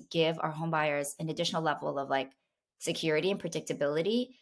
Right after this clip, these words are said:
If they initi-, if they let us know that they want to do a buyout, and through whatever third-party assessments we use, it comes back that the fair market value of that property has exceeded our internal, that, that threshold, then we're obligated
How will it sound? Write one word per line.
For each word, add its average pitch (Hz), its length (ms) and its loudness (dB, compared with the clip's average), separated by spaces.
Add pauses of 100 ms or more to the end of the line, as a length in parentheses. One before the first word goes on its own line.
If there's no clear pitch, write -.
(200)
If 190 180 6
they 196 300 8
initi-, 170 420 2
if 170 120 -2
they 170 120 4
let 185 140 6
us 208 160 -2
know 160 320 2
that 156 140 -2
they 170 60 -2
want 151 200 -2
to 165 60 0
do 175 100 -2
a 175 80 0
buyout, 143 440 2 (460)
and 165 140 0
through 170 180 -4
whatever 165 300 4
third-party 190 480 0
assessments 160 460 -2
we 156 100 -6
use, 160 380 0
it - 80 -8
comes 165 220 -4
back 147 320 0
that - 60 -18
the 156 140 -8
fair 165 160 2
market 156 320 -2
value 151 320 -2
of - 80 -10
that - 160 -6
property 175 360 -2
has 170 180 -4
exceeded 208 760 -2
our 156 200 0
internal, 151 520 -6
that, 151 140 -2 (100)
that - 140 -4 (100)
threshold, 226 540 0 (500)
then 185 160 8
we're 180 160 2
obligated 165 600 2